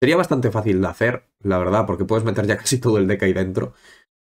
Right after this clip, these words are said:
Eh, la cosa es, luego sacarle cinco cartas de soporte a Nami, no sé yo hasta qué punto.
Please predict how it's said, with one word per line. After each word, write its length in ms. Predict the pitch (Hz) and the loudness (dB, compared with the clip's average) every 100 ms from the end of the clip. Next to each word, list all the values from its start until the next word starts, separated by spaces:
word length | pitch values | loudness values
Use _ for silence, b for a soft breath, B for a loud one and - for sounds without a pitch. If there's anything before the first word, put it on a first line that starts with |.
| _ _ _ _ _ _ 120 | _ _ _ _ _ _ 0
Eh, 680 | 117 113 107 101 95 98 - | 2 4 4 2 0 -2 -4
la 180 | 110 104 | -2 0
cosa 320 | 131 135 127 | 0 2 2
es, 140 | 104 | 2
luego 200 | 110 120 | 2 2
sacarle 380 | 131 143 139 135 | 0 0 0 0
cinco 460 | - 147 147 147 139 | 0 -2 0 0 0
cartas 320 | 139 131 123 | 0 0 0
de 80 | 123 | 0
soporte 480 | 120 120 120 120 | 0 0 -2 0
a 40 | 113 | 0
Nami, 380 | 117 123 131 123 | 0 0 0 0
no 180 | 113 | -2
sé 120 | 110 113 | -2 -2
yo 80 | |
hasta 200 | 110 - | -2 -2
qué 100 | 104 | -4
punto. 480 | 95 98 90 - - | -2 -2 -2 -8 -14